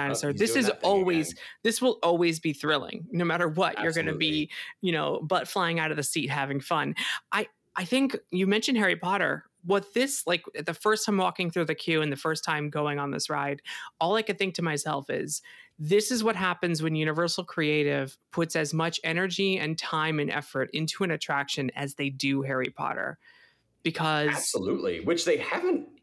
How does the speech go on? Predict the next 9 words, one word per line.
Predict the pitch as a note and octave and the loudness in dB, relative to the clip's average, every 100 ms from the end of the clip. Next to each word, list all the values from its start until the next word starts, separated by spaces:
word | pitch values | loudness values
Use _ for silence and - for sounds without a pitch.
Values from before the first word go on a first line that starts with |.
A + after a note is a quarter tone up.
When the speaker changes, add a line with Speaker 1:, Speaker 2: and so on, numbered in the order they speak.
| - | -18
Speaker 1:
really | - A2 A#3 G3+ A#2+ | -10 -2 0 2 2
done | A#2 G#2 | 2 0
too | - | -2
much | F#2 B1+ - | -6 -6 -6
in | F2+ | -6
my | C#2+ | -6
experience. | - F2 D#2+ - D3 - A3 | -6 -4 -2 0 0 0 2
<laughs> | G3+ | 4
Speaker 2:
Yeah, | A#3 G#3+ G3 | 6 6 6